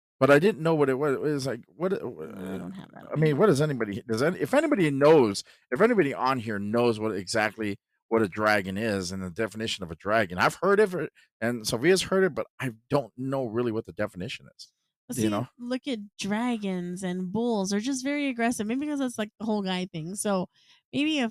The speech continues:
Speaker 2: female unicorn is just so pretty, but, like, m-, that's what I'm thinking. Like, there has to be, if there's a bisexual meaning for a single man, then there has to be a bisexual meaning for a single woman and a straight, 'cause a bull should be straight, right? I mean, that's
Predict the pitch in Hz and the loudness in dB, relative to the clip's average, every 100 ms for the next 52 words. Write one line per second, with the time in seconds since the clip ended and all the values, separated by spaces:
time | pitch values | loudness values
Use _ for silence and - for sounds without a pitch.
0 | - 240 262 254 190 190 196 190 202 208 | -6 -6 -2 0 0 0 -2 -2 -6 -10
1 | _ - 226 254 247 - 185 185 196 247 | _ -6 -2 0 -2 -2 -2 -2 -6 -6
2 | 240 285 277 285 247 185 190 - _ _ | -8 -6 -6 -4 -4 -2 -6 -10 _ _
3 | _ 220 208 202 _ _ _ _ 240 - | _ -4 -2 -2 _ _ _ _ -14 -14
4 | - 247 269 302 285 269 311 202 190 196 | -10 -2 -2 -2 -4 -4 -4 -4 -4 -6
5 | 214 220 226 277 - 247 240 214 - 247 | -2 -2 0 -2 -4 -6 -4 -6 -8 -8
6 | 214 247 269 269 220 196 202 202 240 240 | -4 -2 0 2 2 0 -2 0 0 -2
7 | 233 - 220 208 208 214 233 - 202 202 | -6 -6 -6 -4 -4 -6 -8 -6 -4 -2
8 | - 202 208 196 180 196 277 - _ _ | -2 -4 -2 -2 -2 -2 -4 -8 _ _
9 | _ - 233 226 277 311 247 220 202 202 | _ -2 0 0 -2 -6 -6 -4 -2 -2
10 | 208 208 208 214 202 202 202 214 - 190 | -2 -4 -6 -4 -4 -4 -4 -6 -4 -2
11 | 190 202 220 214 196 208 226 _ - _ | -2 -2 0 0 0 0 -4 _ -20 _
12 | - 208 175 - - 202 269 185 202 - | -4 0 0 -2 -2 -2 -2 -4 -6 -2
13 | 214 190 208 262 233 - 196 196 185 - | 0 0 0 -2 -2 0 -2 -2 -4 -2
14 | 277 175 165 185 233 214 202 190 190 185 | -2 -2 -4 -6 -8 -6 -4 -2 -2 -4
15 | - | -6